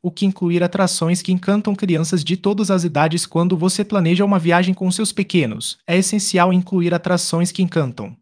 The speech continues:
Aqui estão algumas opções que vão deixar seus filhos com um sorriso no rosto. Um. Parques temáticos.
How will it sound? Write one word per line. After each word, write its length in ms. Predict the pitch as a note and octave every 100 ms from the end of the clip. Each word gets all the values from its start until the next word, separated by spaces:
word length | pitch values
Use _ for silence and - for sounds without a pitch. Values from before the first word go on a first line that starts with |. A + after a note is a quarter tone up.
| _ _ -
Aqui 240 | D3+ F3
estão 280 | F3+ G3 E3+
algumas 360 | D3 D#3 F#3+
opções 400 | G3+ G#3 - F#3+
que 120 | F#3+ D3+
vão 180 | D#3
deixar 340 | E3+ F#3 F#3+ F3+
seus 240 | F#3+ F#3
filhos 340 | - F3+ D#3+ -
com 160 | G3
um 60 | G3+
sorriso 420 | - E3 F3+ F3+
no 80 | F3+
rosto. 500 | D3 D#3+ D#3+ - C#3+
Um. 240 | C3+ A2+ A#2 _ _ _ -
Parques 320 | F3 F3 D#3+
temáticos. 800 | F3 D#3+ C#3 C3+ - A#2 -